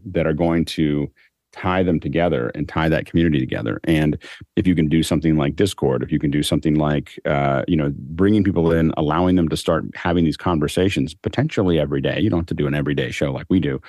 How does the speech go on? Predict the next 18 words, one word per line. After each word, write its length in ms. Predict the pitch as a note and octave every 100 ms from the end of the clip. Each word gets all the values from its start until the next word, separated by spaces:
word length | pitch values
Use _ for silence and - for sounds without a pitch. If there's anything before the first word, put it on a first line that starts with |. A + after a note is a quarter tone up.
| - - - -
but 120 | F2+
you 80 | E2+
can 120 | F#2
have 340 | F2 D#2+ D2+ - _ - D#2
people 320 | E2 G2 F2 C#2+
able 240 | E2+ E2
to 80 | D2
have 340 | - F#2+ F#2
small 280 | - E2+ D2
things, 200 | D#2 D2
but 140 | D#2
maybe 180 | D#2 E2+
once 240 | E2 E2 D#2+
a 60 |
week, 240 | F2+ G2 F2+
once 160 | E2+
a 60 | E2
month 280 | F#2 F2+